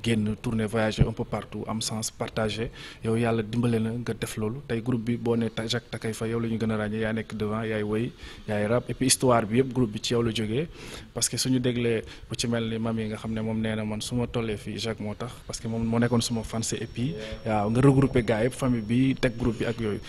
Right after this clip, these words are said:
Speaker 1: Sens boobu la, c'est lan moo nekkoon secret bi? C'est-à-dire problème mu management la wala financement bi la?
Speaker 2: Waaw,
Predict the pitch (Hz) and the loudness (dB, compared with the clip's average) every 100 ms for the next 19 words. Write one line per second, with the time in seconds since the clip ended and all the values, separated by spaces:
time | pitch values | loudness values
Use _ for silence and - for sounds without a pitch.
0 | - - 165 165 151 131 123 123 - - | -4 2 4 4 4 2 2 -2 -4 -2
1 | 143 151 147 131 127 120 113 120 104 95 | 0 2 2 2 0 -2 -2 -2 -4 -8
2 | - - - - - - - 110 110 113 | -8 -12 -16 -18 -18 -14 -8 -6 -4 0
3 | 131 135 131 131 131 120 123 117 117 135 | 2 4 6 6 4 4 2 0 2 2
4 | 131 127 - 127 113 - 104 95 - - | 2 2 2 0 0 -2 -6 -8 -10 -12
5 | - - 127 120 | -10 2 8 10